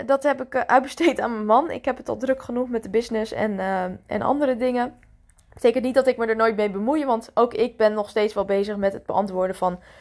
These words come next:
mailtjes en aanvragen. Ehm, stond online. Twee uur.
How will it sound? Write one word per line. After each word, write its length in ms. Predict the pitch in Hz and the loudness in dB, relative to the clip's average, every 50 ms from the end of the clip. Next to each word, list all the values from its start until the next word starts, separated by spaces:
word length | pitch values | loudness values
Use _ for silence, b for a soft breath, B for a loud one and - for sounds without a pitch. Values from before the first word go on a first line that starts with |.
| B B B B B | B B B B B
mailtjes 380 | B 208 202 202 202 202 - 185 | B 4 6 4 4 0 -4 -4
en 140 | 185 175 175 | -2 0 0
aanvragen. 720 | 170 175 175 175 - 175 170 165 - - - - - - _ _ _ _ _ _ _ _ _ _ _ - - - _ _ - | 2 0 0 0 -2 -2 0 0 0 -2 -4 -8 -8 -10 _ _ _ _ _ _ _ _ _ _ _ -20 -20 -20 _ _ 4
Ehm, 640 | - 285 285 285 294 285 285 294 294 294 294 285 269 - _ _ _ _ _ _ _ _ _ _ _ _ _ _ _ _ _ | 6 8 8 8 8 8 6 6 4 4 2 -2 -10 -12 _ _ _ _ _ _ _ _ _ _ _ _ _ _ _ _ _
stond 320 | - - - 349 381 392 381 | -8 0 4 4 6 6 4
online. 480 | - 294 269 262 247 233 233 349 403 453 - _ _ _ _ _ _ _ _ _ _ _ _ _ _ _ _ _ _ _ _ _ _ _ _ _ | 2 4 8 10 10 10 10 6 4 -2 -10 _ _ _ _ _ _ _ _ _ _ _ _ _ _ _ _ _ _ _ _ _ _ _ _ _
Twee 360 | - 311 311 349 370 370 - | -6 2 4 6 6 6 4
uur. 400 | - 262 262 254 269 311 403 | 2 -2 -2 0 0 0 -2